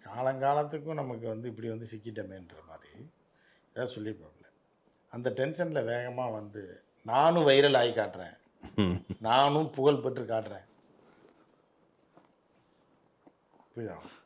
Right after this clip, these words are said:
Speaker 1: அப்படின்னு வந்திருக்காப்புல. வந்து கண்ட இதை போட்டு வாந்தி எடுத்துட்டு போயிருக்காப்புல. இப்ப திருப்பியும் தேவயானி வந்து என்ன பண்ணியிருப்பாங்கன்னா, "இது என்னடா வெளியே போனாலும் பிரச்சனை, வீட்டுக்குள்ள வச்சாலும் பிரச்சனைன்ற" மாதிரி ஒரு நிலவுல,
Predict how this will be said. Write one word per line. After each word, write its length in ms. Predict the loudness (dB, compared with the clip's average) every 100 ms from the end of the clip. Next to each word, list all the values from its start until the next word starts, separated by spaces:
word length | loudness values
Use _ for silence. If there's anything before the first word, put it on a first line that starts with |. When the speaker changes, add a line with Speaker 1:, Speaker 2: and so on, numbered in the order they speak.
| _ _ _ _ -10
Speaker 1:
அப்படின்னு 420 | -6 -6 -6 -8
வந்திருக்காப்புல. 280 | -14 -20 -20 _ _ _ _ -4 -2 -2 -6 -4
வந்து 720 | -2 -4 -8 -8 -8 -10 -16 _ _ _ _ _ _ _ _
கண்ட 460 | -10 -8 -8 -8 -8
இதை 120 | -10
போட்டு 260 | -10 -12
வாந்தி 280 | -14 -14 -16
எடுத்துட்டு 340 | -20 -20 -20 -20
போயிருக்காப்புல. 500 | _ _ _ _ -20 -20 -20 _ -20 _ -20 -20 -20 _ _
இப்ப 240 | -4 -2
திருப்பியும் 500 | -2 -2 -2 0 2
தேவயானி 400 | 2 0 0 -6
வந்து 220 | -8 -8
என்ன 160 | -8 -8
பண்ணியிருப்பாங்கன்னா, 800 | -10 -14 -18 -20 -20 -16 -12 -12 -16 -20 _
"இது 100 | -18
என்னடா 220 | -14 -8 -6
வெளியே 340 | -6 -6 -8
போனாலும் 460 | -6 -6 -4 -4 -6
பிரச்சனை, 380 | -10 -10 -12
வீட்டுக்குள்ள 380 | -12 -12 -12 -10
வச்சாலும் 400 | -10 -8 -10 -10 -14
பிரச்சனைன்ற" 540 | -16 -16 -16 -18 -20
மாதிரி 320 | -20 -14 -12
ஒரு 500 | -12 -14 -18 -20 -20 -20
நிலவுல, 580 | -20 -20 -20 -20 -20